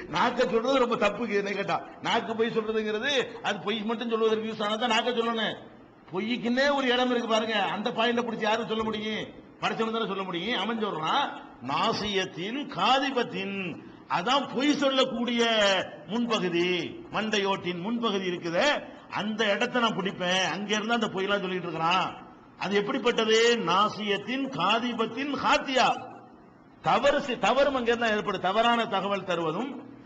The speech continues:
அஹ், பொய்கள் ஏற்படுவதும் இந்த இடத்துல தான் செக்ஷன் பண்ணி அது படமெல்லாம் போட்டு நெட்ல போய் பார்த்தீங்கன்னா படமே பார்க்கலாம் என்னென்ன எது அதுல ஏற்படுதுன்னு. அதெல்லாம் வந்து வீடியோ கிளிப்பிங் போட்டு காட்டினா ரொம்ப சுவாரஸ்யமா புரியறதுக்கு ஈஸியா இருக்கும்.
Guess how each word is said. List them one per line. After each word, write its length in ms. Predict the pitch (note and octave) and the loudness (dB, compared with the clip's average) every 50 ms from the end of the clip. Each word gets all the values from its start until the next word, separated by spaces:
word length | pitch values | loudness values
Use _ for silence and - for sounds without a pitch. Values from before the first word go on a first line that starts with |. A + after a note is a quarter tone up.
| - - - - | -20 -18 -10 -4
அஹ், 360 | G3 G#3+ G#3+ G#3+ G#3 - - | -2 0 0 0 0 0 -2
பொய்கள் 420 | G#3 C4 C#4+ C#4+ C4+ C4+ C4 A#3+ | -2 0 0 0 0 0 0 2
ஏற்படுவதும் 560 | A3 A3 G#3+ A3 A3+ G#3+ G#3 G#3 G#3+ A3 B3 B3 | 0 0 0 0 -2 -2 0 -2 -2 -2 -4 -4
இந்த 180 | A3+ G#3 G#3+ | -2 -2 -2
இடத்துல 380 | G3+ G3+ G#3+ - A3 G#3+ G#3+ G#3 | -2 -2 -2 -2 0 0 2 2
தான் 200 | G#3 A3 A#3+ B3 | 2 2 2 2
செக்ஷன் 460 | A#3+ - - G3 F3 - A3 G#3+ G3+ | 0 -2 -2 -2 -4 -2 -4 -4 -2
பண்ணி 180 | G3+ A3 A#3+ A#3 | -4 -4 -4 -4
அது 140 | G3+ G3+ | -4 -4
படமெல்லாம் 560 | - - D#3 E3 F3+ F3+ F#3+ G3+ G#3+ A3+ G#3+ G#3 | -4 -2 -2 -2 0 0 0 0 0 0 0 -2
போட்டு 340 | A3 A3 G#3+ - - - - - - - | -4 -4 -6 -6 -10 -14 -14 -16 -16 -12
நெட்ல 400 | E3+ F#3+ F#3 G3 G3+ - A#3+ A#3 | -12 -8 -8 -8 -6 -4 -2 0
போய் 240 | A3 G#3 G3+ G3+ G3+ | 0 2 2 0 0
பார்த்தீங்கன்னா 260 | G3+ A3+ A3+ G#3+ F#3+ | 0 0 0 -2 -2
படமே 340 | D#3 E3+ F#3+ G#3+ A3 A#3+ F#3 | -2 -2 -2 -2 -2 -2 0
பார்க்கலாம் 520 | G#3 G#3 G#3 - F#3 D#3+ C#3 - - - - - - | 0 0 0 0 -2 -4 -4 -6 -10 -16 -20 -18 -12
என்னென்ன 380 | - E3 G3 G#3+ A3 A3 A3 G#3+ | -8 -6 -4 -2 -2 0 0 2
எது 160 | G#3 G#3+ A3 | 2 4 6
அதுல 260 | A#3 A3 G#3 G3+ G#3 | 6 6 6 4 2
ஏற்படுதுன்னு. 680 | A3 A3+ G#3 G#3+ G#3 G3+ G3+ F#3+ F3 - - - - - - - - | 2 0 0 0 0 -2 -2 -2 -4 -4 -6 -10 -16 -18 -18 -8 -4
அதெல்லாம் 400 | - F3+ A3 A3+ A#3+ B3+ C4 B3+ | -2 0 0 2 2 2 2 2
வந்து 160 | B3+ A#3 A3+ | 2 0 0
வீடியோ 280 | G3+ A3 A3+ A#3 A3 G#3 | -2 -2 -2 0 -2 0
கிளிப்பிங் 440 | - A3 A#3 B3 - B3 A#3 A3+ | 0 0 -2 0 0 -2 -2 0
போட்டு 200 | G#3+ A#3 A#3+ A#3+ | 2 2 2 2
காட்டினா 300 | G#3 G#3+ G#3 G#3+ A#3 B3+ | 2 2 2 2 2 0
ரொம்ப 180 | A#3 A3+ A3 A3+ | 0 0 0 -2
சுவாரஸ்யமா 560 | - G3+ A3 A3 A3 G#3+ - G#3 A3+ A#3 A3 E3 | 0 0 0 2 2 2 2 0 -2 -2 -4 -2
புரியறதுக்கு 380 | G3 G#3+ A3 A3+ A3 G3+ G3+ G#3 F3 F3 G#3+ | -2 -2 0 0 -2 -2 -2 -4 -4 -4 -4
ஈஸியா 240 | A#3 A#3 A3 A#3 G#3+ | -4 -2 0 2 2
இருக்கும். 360 | G#3 G#3 E3+ E3+ D#3+ A#2+ - | 2 2 0 -4 -6 -8 -10